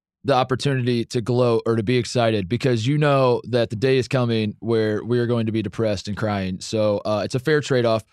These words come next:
So with that being said, I don't wanna hear any bullshit about, like, you know, us being excited about our alma maters, 'cause it's coming. You're, you're gonna get your, we're gonna get our comeuppance, okay? That's how the N C A A tournament works. Just let us be happy for one show,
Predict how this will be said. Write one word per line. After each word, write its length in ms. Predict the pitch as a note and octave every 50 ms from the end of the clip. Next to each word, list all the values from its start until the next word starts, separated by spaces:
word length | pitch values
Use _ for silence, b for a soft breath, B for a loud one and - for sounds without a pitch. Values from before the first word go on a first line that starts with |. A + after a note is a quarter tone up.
| _ _ -
So 120 | - C3
with 80 | C3 A#2+
that 180 | C#3+ C#3+ C3+
being 200 | B2+ C#3 C3+ C3
said, 320 | A#2+ - B2+ B2 A#2+ A#2+ B2 -
I 80 | B2
don't 120 | C#3 C#3+ C#3+
wanna 180 | C#3 C3+ C3
hear 220 | B2 C3+ C3 B2+ B2
any 120 | A#2+ A#2
bullshit 520 | G#2+ G2 A#2+ A#2 A2+ - - A#2 A2+ G#2
about, 280 | G2+ G2 A2+ A2 G#2+ G2+
like, 280 | G#2+ G#2+ G#2 G2+ G2 - _ _ _ - - _ _ _ _ -
you 140 | - B2
know, 240 | G#2+ F#2+ F2+ F#2 F2+ -
us 160 | A2+ A#2 -
being 220 | - B2+ B2 A2+
excited 320 | G#2+ - - A#2 G#2+ G#2 G#2
about 180 | F#2+ G#2 G2+
our 80 | G2 G2+
alma 160 | G#2 G2+ G2
maters, 320 | G2+ G#2+ G#2 G2 F#2+ -
'cause 240 | - C3 A#2 G2 - -
it's 100 | C#3 C3+
coming. 320 | - G3 F3 B2+ G2+ D2+ D2 - - - -
You're, 140 | C3 E3 D3+
you're 140 | D#3 F3+ F3+
gonna 180 | G3+ G3+ F#3+
get 200 | F3 E3+ E3 -
your, 320 | - D3+ C#3+ C3+ C3 A2 A2
we're 80 | D3
gonna 160 | E3+ F3+ F3+ E3
get 100 | D#3+ C#3+
our 80 | C3+ B2+
comeuppance, 500 | - C3 A2 G#2+ F#2+ - - D2+ - -
okay? 260 | G#2+ - B2+ A#2+ A2+
That's 160 | G#2 C#3 -
how 160 | F3+ F3+ E3+
the 100 | D#3+ D3
N 60 | C#3
C 140 | C3+ - C3
A 20 | B2
A 40 |
tournament 340 | A2+ - B2 A#2+ A2+ G#2+ G#2
works. 260 | G#2 G2+ G2+ F#2+ b b b b _
Just 300 | - D#3 C3 - - -
let 160 | C#3+ F#3 A3
us 60 | -
be 140 | - - D#3+
happy 300 | C3+ C3+ B2+ A#2+ - A#2
for 160 | G2+ - A#2
one 220 | G#2 G#2 A2 G#2 G2
show, 260 | - - G2 D#2+